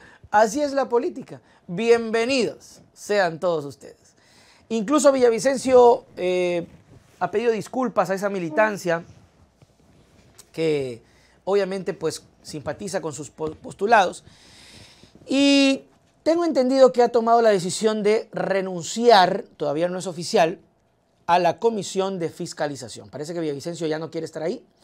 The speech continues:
no quiere ex-, que lo estigmaticen como el gatillero o el cortacabezas de la asamblea.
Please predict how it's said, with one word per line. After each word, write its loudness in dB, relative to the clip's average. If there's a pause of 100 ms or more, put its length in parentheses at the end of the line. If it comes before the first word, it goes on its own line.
(680)
no -4
quiere 0
ex-, -8 (100)
que -2
lo -2
estigmaticen -4
como -4
el -4 (1600)
gatillero 4 (840)
o 0
el -2
cortacabezas 0 (1400)
de -2
la 2
asamblea. -6